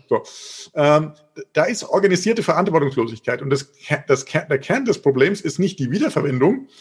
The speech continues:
von diesem Code, <clears throat> sondern der Kern des Problems ist, dass die Informationstechnologie es geschafft hat, sich über Jahrzehnte aus der Haftung zu stehlen.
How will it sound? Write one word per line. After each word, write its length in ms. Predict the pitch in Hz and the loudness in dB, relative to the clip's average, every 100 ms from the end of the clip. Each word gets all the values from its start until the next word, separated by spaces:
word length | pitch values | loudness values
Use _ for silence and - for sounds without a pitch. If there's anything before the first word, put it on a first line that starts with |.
| - | -16
von 140 | - 147 | -4 0
diesem 200 | 139 147 | 0 2
Code, 340 | 131 165 233 - - | 4 2 2 -6 -20
<clears throat> 180 | - - | -14 -2
sondern 440 | 208 196 175 170 | 0 2 2 2
der 100 | 165 | 2
Kern 240 | - 147 220 | 4 2 2
des 100 | 208 | 0
Problems 400 | 170 151 190 190 | 0 2 0 2
ist, 220 | 190 - | 0 0
dass 160 | 156 | -2
die 280 | - 139 135 _ _ - | 0 -4 -4 _ _ -4
Informationstechnologie 1300 | 147 131 120 165 277 277 160 139 127 120 156 202 - | 0 2 2 2 2 2 2 2 0 -2 -4 -2 2
es 500 | 170 175 - - _ _ | 2 2 -8 -12 _ _
geschafft 520 | - - 147 185 - - | -6 -2 0 0 -2 -2
hat, 320 | 247 269 - _ - - | -2 -4 -16 _ -20 -10
sich 280 | - 190 185 | -2 -2 0
über 160 | 165 | 2
Jahrzehnte 600 | 151 131 - 165 247 233 - | 4 4 2 -2 0 -4 -4
aus 140 | 160 | 0
der 160 | 151 131 | 0 0
Haftung 400 | 226 - 254 185 | -2 0 0 2
zu 120 | 160 | 0
stehlen. 440 | - 120 - - | 2 0 0 -10